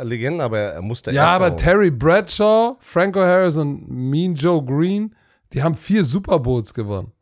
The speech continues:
Speaker 1: Ja.
Speaker 2: Da war, da, da war Pittsburgh der heißeste Scheiß ever. Das war nicht unter Bill Cowher. Da war auch nochmal eine gute Zeit, aber das ist so die Zeit der Älteren.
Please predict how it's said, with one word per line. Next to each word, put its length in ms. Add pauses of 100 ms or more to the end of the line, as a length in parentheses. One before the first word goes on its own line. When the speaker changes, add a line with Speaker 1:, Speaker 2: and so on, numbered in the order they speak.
(160)
Speaker 1:
Ja. 500 (280)
Speaker 2:
Da 180
war, 180
da, 260
da 260
war 260
Pittsburgh 600
der 300
heißeste 640
Scheiß 500
ever. 360
Das 180
war 140
nicht 160
unter 240
Bill 240
Cowher. 560 (640)
Da 140
war 140
auch 60
nochmal 240
eine 80
gute 240
Zeit, 380
aber 320 (480)
das 180
ist 160
so 220
die 160
Zeit 400
der 360 (380)
Älteren. 760